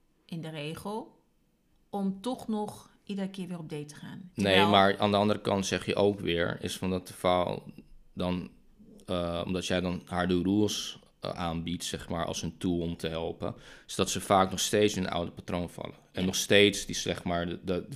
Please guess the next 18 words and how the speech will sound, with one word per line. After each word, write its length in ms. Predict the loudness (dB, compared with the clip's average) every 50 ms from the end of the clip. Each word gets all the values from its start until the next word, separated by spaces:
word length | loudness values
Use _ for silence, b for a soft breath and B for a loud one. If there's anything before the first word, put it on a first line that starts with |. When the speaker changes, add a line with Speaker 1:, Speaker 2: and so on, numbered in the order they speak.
| -10 -4
Speaker 2:
dezelfde 520 | -2 0 4 8 12 12 12 12 10 6 -6
patronen 580 | -6 -4 2 4 6 6 6 6 4 4 4
doen. 300 | 4 4 2 2 0 -2 -4 -2
En 120 | -2 0 0
Speaker 1:
Maar 120 | 2 2
dat 160 | 2 2 2
is 100 | 0 -4
iets 160 | -6 -6 -6
anders 360 | -4 -4 -4 -2 -2 -4 -2 -2
dan 160 | 0 0 0
in 160 | -2 -2 -2
angst 300 | -2 -2 -2 -2 -4 -4
leven 480 | -4 -2 -2 -2 -4 -4 -6 -6 -6 -4
en 140 | -4 -2
daardoor 340 | 0 0 0 0 0 2 4
Speaker 2:
Nee, 200 | 8 10 10 10
Speaker 1:
je 60 | 10
leven 160 | 8 6 4